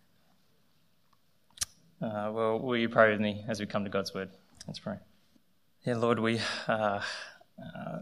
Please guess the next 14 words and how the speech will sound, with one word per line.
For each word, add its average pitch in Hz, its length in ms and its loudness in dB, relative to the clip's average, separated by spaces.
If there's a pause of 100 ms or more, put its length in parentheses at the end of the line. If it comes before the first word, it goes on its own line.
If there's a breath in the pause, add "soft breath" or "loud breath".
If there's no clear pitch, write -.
(140)
we 117 180 -6
don't 117 240 6
wanna 113 160 6
be 104 380 2
wise 107 440 6
in 107 120 4
our 107 240 4
own 104 80 2
eyes. 107 420 2
We 107 100 -4
wanna 107 320 0
actually 113 380 4
be 117 140 0
wise. 117 480 4